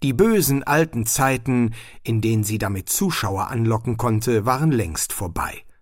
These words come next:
Traurig griff sie nach ihrem Handtuch. Sie seufzte. Es war ein Jammer, dass die alten Bräuche langsam ausstarben.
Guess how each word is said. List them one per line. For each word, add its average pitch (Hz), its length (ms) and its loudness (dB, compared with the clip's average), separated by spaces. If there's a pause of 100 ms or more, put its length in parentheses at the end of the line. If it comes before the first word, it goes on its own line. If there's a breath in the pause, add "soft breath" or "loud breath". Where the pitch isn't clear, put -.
(560)
Traurig 110 680 0
griff 101 240 -4
sie - 160 -2
nach 101 180 -6
ihrem 127 320 -4
Handtuch. 80 540 -8 (1300)
Sie 208 120 2
seufzte. 120 680 0 (600 loud breath)
Es 214 180 4
war 214 80 6
ein 208 160 6
Jammer, 147 360 6
dass 123 180 0
die - 140 -4
alten 117 340 -2
Bräuche 117 400 2
langsam 113 400 2
ausstarben. 107 800 0